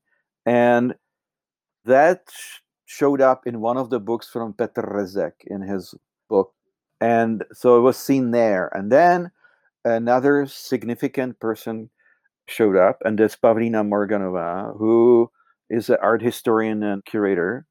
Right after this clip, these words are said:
Presently, she is the vice dean of the Academy of Fine Arts in Prague. And she wrote a book about Czech action art. And then she heard,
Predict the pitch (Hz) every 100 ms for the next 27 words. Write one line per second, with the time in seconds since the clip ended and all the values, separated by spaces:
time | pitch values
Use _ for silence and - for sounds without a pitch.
0 | _ _ _ _ - 117 107 120 120 113
1 | 117 113 101 101 101 92 92 _ 101 98
2 | 101 - 104 110 104 98 92 101 95 -
3 | 104 101 98 - 101 95 87 107 - -
4 | _ _ - 95 90 95 85 - _ _
5 | - - _ _ _ 123 123 127 127 127
6 | - 165 208 190 - 113 147 175 185 127
7 | 110 135 160 - 117 110 107 104 - _
8 | - 113 - 98 85 - 90 78 117 _
9 | _ _ _ _ _ _ _ _ 113 107
10 | 110 110 117 117 117 117 - - 139 135
11 | 117 165 151 151 156